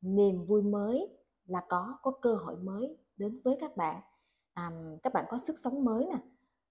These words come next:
À, các bạn có thể là có cái nguồn động lực và cái nguồn cảm hứng mới để các bạn phất lên là chắc chắn có.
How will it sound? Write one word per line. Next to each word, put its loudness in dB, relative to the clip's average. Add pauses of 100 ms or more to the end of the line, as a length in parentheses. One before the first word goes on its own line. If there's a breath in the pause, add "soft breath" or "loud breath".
(180)
À, -8
các 2
bạn 2
có -4
thể -4
là -2
có 0
cái 2
nguồn 2
động -4
lực -6 (100)
và -4
cái -10
nguồn -4
cảm -8
hứng 4
mới 2
để 2
các -6
bạn -4 (100)
phất 2
lên -2
là -10
chắc -6 (100)
chắn -8 (120)
có. -8